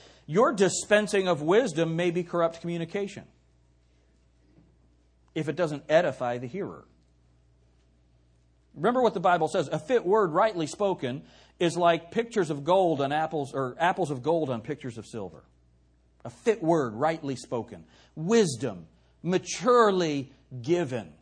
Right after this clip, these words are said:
dispensed plentifully in a way that will help the hearer.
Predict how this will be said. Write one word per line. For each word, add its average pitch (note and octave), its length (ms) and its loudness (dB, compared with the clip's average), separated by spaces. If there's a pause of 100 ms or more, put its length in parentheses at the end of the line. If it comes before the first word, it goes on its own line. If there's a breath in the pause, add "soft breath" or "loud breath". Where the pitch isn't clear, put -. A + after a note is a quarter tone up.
(260)
dispensed D#3+ 760 -4 (300 soft breath)
plentifully F3 1000 -2
in D#3+ 80 0
a D3+ 80 2
way G#3 480 4
that G3 220 0
will D#3+ 180 2
help B3+ 440 -2
the F#3 100 -2
hearer. G#3 500 0